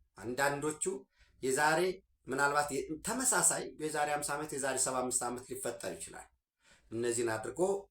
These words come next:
በዚህ በተለዋወጠው ዓለም፣ እ፣ <clears throat> እነዚህ ዳይናሚክሱ፣ ቮለታይሊቱ ከመርጋቱ በፊት ኢትዮጵያ ትክክለኛ ቦታዋ ላይ እንድትቆም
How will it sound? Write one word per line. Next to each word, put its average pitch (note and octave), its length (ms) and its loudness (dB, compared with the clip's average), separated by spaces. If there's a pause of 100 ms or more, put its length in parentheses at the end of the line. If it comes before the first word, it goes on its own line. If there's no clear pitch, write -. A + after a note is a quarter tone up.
በዚህ C3 380 0
በተለዋወጠው A#2 680 0
ዓለም፣ D#3+ 260 6 (680)
እ፣ A#2 80 0 (420)
<clears throat> F3 340 0
እነዚህ A#2+ 360 2 (200)
ዳይናሚክሱ፣ C3+ 680 4 (880)
ቮለታይሊቱ C3+ 680 4 (340)
ከመርጋቱ C3+ 560 2
በፊት B2+ 300 -2 (320)
ኢትዮጵያ C3 360 -4
ትክክለኛ B2+ 560 -2
ቦታዋ A#2 320 0
ላይ A2+ 160 2
እንድትቆም A2 540 -4